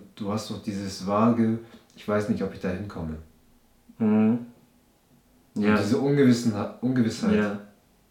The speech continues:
Speaker 1: ist das, ist der Faktor, warum du halt dann ein Ziel verwirfst. Oder wenn du merkst, dieses Ziel ist sehr aufwendig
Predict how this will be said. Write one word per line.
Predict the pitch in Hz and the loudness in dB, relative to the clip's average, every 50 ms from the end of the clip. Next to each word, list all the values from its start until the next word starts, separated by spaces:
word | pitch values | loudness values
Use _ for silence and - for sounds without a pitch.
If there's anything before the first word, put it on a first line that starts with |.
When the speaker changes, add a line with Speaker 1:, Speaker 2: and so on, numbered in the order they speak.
| _ | _
Speaker 1:
ist | - 98 - - - | -14 -14 -8 -4 -2
das, | 107 101 - - - - - _ | -2 -2 -4 -6 -12 -18 -18 _
ist | 107 98 - | -16 -10 -8
der | 101 92 | -8 -8
Faktor, | - - 104 101 - - 104 98 95 90 85 | -6 -6 -6 -6 -4 -2 0 0 0 0 0
warum | 95 95 98 98 98 | -2 -2 0 0 -2
du | 95 95 95 95 92 90 - - - - - _ _ | -4 -4 -4 -4 -6 -8 -10 -14 -20 -20 -20 _ _
halt | - 95 95 95 95 - | -4 -2 -2 -2 -2 -2
dann | 101 95 95 95 92 92 92 92 - - _ _ _ _ _ _ _ _ _ _ _ _ _ | -2 0 0 0 0 -2 -4 -6 -10 -16 _ _ _ _ _ _ _ _ _ _ _ _ _
ein | - 95 82 | -8 -8 -8
Ziel | - - - | -8 -10 -10
verwirfst. | - 95 85 92 107 104 95 92 - 98 | -8 -8 -6 -4 -4 -4 -4 -6 -4 -2
Oder | 95 95 90 92 101 101 95 95 | -2 -2 0 -2 -4 -4 -4 -6
wenn | 98 | -4
du | 101 101 | -4 -2
merkst, | 101 107 110 117 117 117 - - - | 0 2 2 2 0 0 -4 -10 -12
dieses | - 101 95 92 92 - - | -10 -8 -8 -8 -8 -12 -16
Ziel | - - 120 120 120 117 | -4 0 2 4 4 2
ist | - - - - - | 0 -2 -8 -12 -14
sehr | - 98 101 104 101 | -10 -6 -4 -2 -2
aufwendig | 101 107 104 - 92 87 87 90 87 98 117 120 - - | -2 -4 -6 -6 -6 -6 -6 -6 -4 -4 -6 -6 -8 -12